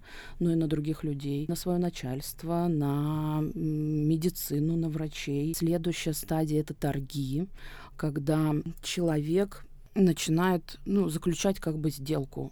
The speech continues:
Сделка может быть с Богом. Это просто такое, типа, как магическое мышление. «Я не умру, пока мои дети не закончат школу. Я буду ходить, э, каждое утро на службу, ставить свечки, я выздоровлю, и окажусь, ока-, окажется, что я здоров».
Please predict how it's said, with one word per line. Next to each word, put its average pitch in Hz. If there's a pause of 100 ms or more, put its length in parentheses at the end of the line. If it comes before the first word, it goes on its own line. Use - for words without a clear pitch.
(120)
Сделка 160
может 143
быть 139
с -
Богом. 170
Это 202
просто -
такое, 170
типа, -
как -
магическое 156
мышление. 151 (120)
«Я 160
не 151
умру, 170
пока 160
мои 151
дети 160
не 147
закончат 135
школу. 127
Я 147
буду 156
ходить, 151
э, 143
каждое 151
утро 151
на 143
службу, 190
ставить 147
свечки, 156
я 143
выздоровлю, 139
и -
окажусь, 143
ока-, 143
окажется, 143
что -
я 135
здоров». 127